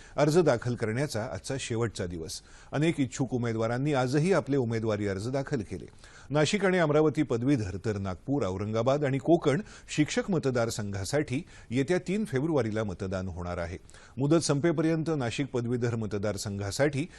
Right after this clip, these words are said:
बावीस जणांनी अर्ज दाखल केले असून अमरावती मतदारसंघात एकूण बत्तीस इच्छुक उमेदवारांनी अर्ज भरले आहेत.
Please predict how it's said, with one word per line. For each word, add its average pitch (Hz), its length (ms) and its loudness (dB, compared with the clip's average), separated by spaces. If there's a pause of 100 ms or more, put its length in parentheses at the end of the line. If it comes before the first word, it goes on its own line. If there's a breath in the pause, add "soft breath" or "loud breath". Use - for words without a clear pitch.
(180 loud breath)
बावीस 139 340 4
जणांनी 143 380 2
अर्ज 113 220 2
दाखल 104 360 0
केले 101 240 0
असून 160 340 4 (320 loud breath)
अमरावती 180 600 4
मतदारसंघात 113 920 -2 (140)
एकूण 123 420 0 (380 loud breath)
बत्तीस 135 460 0
इच्छुक 135 320 -2
उमेदवारांनी 107 580 0
अर्ज 98 220 -4
भरले 92 300 -4
आहेत. 90 260 -4